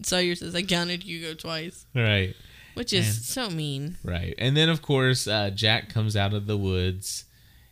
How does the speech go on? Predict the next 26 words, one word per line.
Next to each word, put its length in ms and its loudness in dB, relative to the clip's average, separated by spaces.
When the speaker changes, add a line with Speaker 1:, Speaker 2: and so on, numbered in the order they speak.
Speaker 2:
and 260 0
we 80 2
see 240 -2
Sawyer 480 0
and 180 2
Jack, 480 -4
and 380 -6
they 160 -4
hug. 540 -4
And 500 -6
Speaker 1:
But 160 -4
the 80 -2
whole 200 -4
time 280 -4
you 80 -4
see 160 -4
Sawyer 380 -4
waiting. 480 -4
Speaker 2:
Yeah, 420 6
absolutely. 420 0
Speaker 1:
Looking 100 0
behind 360 0
Jack 300 -4
to 80 -10
see 320 -6
if 340 -10